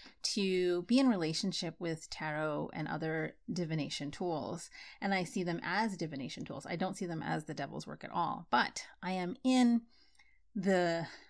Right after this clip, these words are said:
Catholic zone <laughs> at my cousin's baby shower. And so my uncle is,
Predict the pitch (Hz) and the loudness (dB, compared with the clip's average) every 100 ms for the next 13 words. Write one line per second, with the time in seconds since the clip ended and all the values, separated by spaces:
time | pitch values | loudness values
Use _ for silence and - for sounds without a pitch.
0 | _ - - 202 202 185 170 190 180 156 | _ -6 0 0 2 0 4 6 6 4
1 | 185 202 - - - 185 - 175 170 - | 0 -2 -6 -6 -2 -4 -2 0 0 -2
2 | - 156 156 - 175 170 156 160 165 160 | -4 -2 -4 -2 -2 -2 -4 -4 -2 -2
3 | 151 139 160 - - - - - - 185 | -2 -2 -4 -6 -14 -16 -16 -18 -8 0
4 | 175 170 170 185 196 185 180 220 214 175 | 2 2 0 -2 -2 0 2 2 2 0
5 | 175 160 | -2 -4